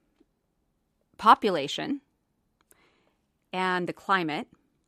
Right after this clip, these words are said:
and a large amount of disposable income, international and domestic.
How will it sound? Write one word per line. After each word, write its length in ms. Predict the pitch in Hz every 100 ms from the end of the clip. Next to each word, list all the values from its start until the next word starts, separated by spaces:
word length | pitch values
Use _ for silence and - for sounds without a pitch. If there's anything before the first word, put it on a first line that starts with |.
| _ - _ _ -
and 360 | 185 190 180 175
a 60 |
large 320 | 175 175 180 180
amount 300 | 175 170 -
of 100 | 156
disposable 560 | 165 - 165 160 151 -
income, 600 | 294 330 160 156 247 269 _ _
international 840 | 196 185 175 165 - 185 165 208 233
and 420 | 165 170 170 175
domestic. 680 | 175 165 156 - 165 -